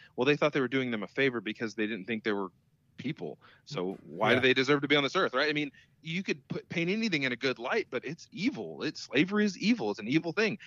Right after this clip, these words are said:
Speaker 1: I owned a person. That's what it means. Like, there's no, there's no getting around that. And, and there are, and then when you downplay that because we don't want to, we don't wanna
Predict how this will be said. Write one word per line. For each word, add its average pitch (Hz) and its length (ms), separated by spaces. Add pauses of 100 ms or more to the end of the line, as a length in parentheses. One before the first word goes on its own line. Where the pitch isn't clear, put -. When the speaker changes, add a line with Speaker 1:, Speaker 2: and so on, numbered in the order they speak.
(160)
Speaker 1:
I 147 240
owned 160 240
a 151 40
person. 147 640
That's 135 240
what 196 140
it 190 120
means. 170 640
Like, 113 160
there's 147 140
no, 180 200
there's 151 120
no 185 100
getting 208 200
around 131 320
that. 87 240 (340)
And, 127 320
and 127 220
there 143 140
are, 120 300 (520)
and 139 120
then 139 220
when 131 140
you 156 100
downplay 131 640
that 117 100
because 113 320
we 113 160
don't 123 240
want 120 200
to, 104 300 (460)
we 120 140
don't 139 140
wanna 123 280